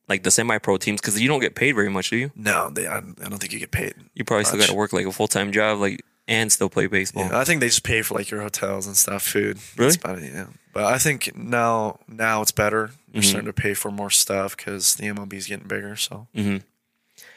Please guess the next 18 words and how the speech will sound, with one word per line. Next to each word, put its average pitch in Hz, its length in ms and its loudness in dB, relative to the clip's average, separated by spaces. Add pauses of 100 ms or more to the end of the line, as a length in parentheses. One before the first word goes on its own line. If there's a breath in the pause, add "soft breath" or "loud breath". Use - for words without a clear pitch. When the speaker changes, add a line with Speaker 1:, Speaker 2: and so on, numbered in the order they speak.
(140 loud breath)
Speaker 1:
And, 117 260 0
uh, 101 380 4
I 110 60 2
mean, 127 260 2
you, 113 280 -6
you 117 100 -6
mentioned 117 400 0
earlier 104 380 0
that 92 120 -2
you 92 120 -6
were 95 320 -4
injured. 92 420 0 (1500)
How 120 180 6
long 123 380 4
are 104 100 4
you 98 160 4
out - 160 2
for? - 200 -10